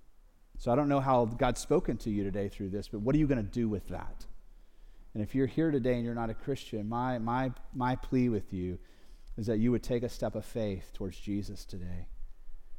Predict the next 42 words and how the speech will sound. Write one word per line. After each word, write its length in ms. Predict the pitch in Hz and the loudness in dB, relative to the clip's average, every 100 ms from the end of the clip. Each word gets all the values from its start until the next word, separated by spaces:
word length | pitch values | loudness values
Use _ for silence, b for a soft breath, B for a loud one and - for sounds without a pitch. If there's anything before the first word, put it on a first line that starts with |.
| - - | -8 -4
by 120 | 113 | -2
simply 320 | - 123 110 104 | 0 -2 0 0
praying 400 | - 120 117 110 | 2 2 2 2
in 60 | |
your 160 | 104 110 | 0 0
own 120 | 113 | -2
heart 360 | - 120 117 - - - - - - - - - - - - - - | -2 0 0 0 0 4 6 6 6 4 6 8 8 6 0 -2 -2
your 140 | 113 113 | 0 -2
statement 460 | - 123 123 113 | 4 4 4 2
of 40 | 110 | 0
faith. 400 | - 139 - - - - - - - - - | 2 2 2 2 2 -2 -6 -10 -12 -12 -2
"Jesus, 380 | 113 104 107 | 0 0 -2
I 80 | 104 | -4
believe. 500 | 101 95 95 82 - - - - - - - | -4 -4 -6 -8 -12 -18 -20 -20 -20 -20 -8
I 40 | 107 | -4
believe 300 | 101 110 107 | 0 2 2
you 60 | |
died 220 | 101 110 | 0 0
on 60 | 113 | 2
the 80 | 110 | 0
cross 300 | - 143 - | -4 -6 -6
for 120 | 147 | -4
my 140 | 113 | -4
sins. 600 | 107 - 113 113 107 - - b b b - | -4 -4 -2 -2 -4 -8 -12 b b b -4
I 80 | 107 | 0
believe 220 | 110 110 | 2 4
you 100 | 104 | 4
rose 260 | 104 107 | 4 2
from 200 | - 123 | 2 -2
the 80 | 117 | 0
grave. 420 | 107 113 113 110 - B | 2 2 4 2 0 B
I 60 | 120 | 4
don't 120 | 123 | 6
know 140 | 127 | 6
much 240 | 135 127 143 | 6 4 6
more 180 | 135 | 8
than 120 | 139 131 | 8 8
that, 180 | 123 | 6
but 100 | 107 | 8
I 60 | 117 | 6
believe 320 | 110 113 98 | 6 4 4
that." 340 | 110 95 110 | 4 4 2